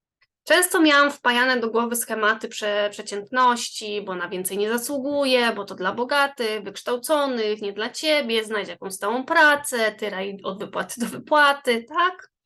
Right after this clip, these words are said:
Te wszystkie te schematy zbudowały we mnie taki mur obronny i strasznie niskie poczucie wartości. Gdy coś otrzymywałam i nie byłam z tego zadowolona,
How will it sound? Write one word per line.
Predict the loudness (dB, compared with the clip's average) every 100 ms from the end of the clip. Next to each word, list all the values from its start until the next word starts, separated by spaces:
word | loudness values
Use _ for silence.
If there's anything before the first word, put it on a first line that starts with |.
| _ _ -2
Te | 0
wszystkie | 0 0 -2 -4 -2
te | -2
schematy | 0 -2 2 4 4 2 -4
zbudowały | -4 -4 -2 2 4 4 4
we | -2
mnie | -2
taki | -6 -8 -6
mur | -2 0 0 -4 -6
obronny | -8 -4 -4 -4 -6 -12 -16 -20 _ _ _ _ _ _ _ _ _ _ -10
i | -4 0 0 0 -4
strasznie | -8 -4 0 0 0 0 0
niskie | 2 2 0 -4
poczucie | -6 -8 -8 -8 -6
wartości. | -6 -6 -6 -8 -8 -8 -10 -14 _ _ _ _ _ _ _
Gdy | -4
coś | 2 2 2
otrzymywałam | 0 -2 -2 -2 -2 2 2 4 4 4 0
i | -4 -4
nie | -4
byłam | -4 0 0 0
z | -6
tego | -8 -6 -6
zadowolona, | -6 -6 -6 -2 0 0 2 2 0